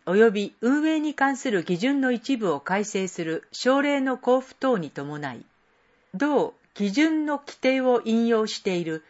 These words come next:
富士見市家庭的保育事業等の設備及び運営に関する基準を定める条例の一部を改正するものです。主な内容。利用乳幼児の安全の確保に関する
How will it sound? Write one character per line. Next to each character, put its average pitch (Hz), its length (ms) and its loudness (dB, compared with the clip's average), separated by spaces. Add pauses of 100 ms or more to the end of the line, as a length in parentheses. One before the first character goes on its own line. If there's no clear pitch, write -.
(280)
富 202 100 -2
士 277 160 2
見 311 140 0
市 156 240 -6
家 175 260 -6
庭 302 160 2
的 277 320 -4
保 240 160 2
育 269 220 -4
事 247 160 -2
業 180 240 2
等 202 260 -4
の 131 240 -10 (320)
設 311 360 -2
備 147 260 -6
及 214 260 4
び 214 240 -4
運 285 260 0
営 302 120 -2
に 285 100 -4
関 262 240 -2
す 240 140 -8
る 175 100 -4
基 170 140 -8
準 247 240 -2
を 240 100 0
定 208 280 -2
め 202 140 -4
る 143 200 -4 (320)
条 262 260 4
例 294 200 0
の 269 200 -2
一 247 240 -2
部 185 160 -2
を 131 180 -6
改 220 200 0
正 226 220 2
す - 140 -10
る 185 100 -8
も 170 120 -6
の 151 120 -10
で 107 140 -12
す。 - 260 -18 (1120)
主 311 240 0
な 175 180 0
内 175 320 0
容。 151 380 -2 (880)
利 208 140 0
用 311 240 2
乳 302 260 -2
幼 302 200 0
児 180 160 -6
の 143 260 -6
安 262 220 0
全 277 240 0
の 262 100 -2
確 269 300 -8
保 214 120 -4
に 160 140 -6
関 180 220 -6
す 175 160 -10
る 131 200 -12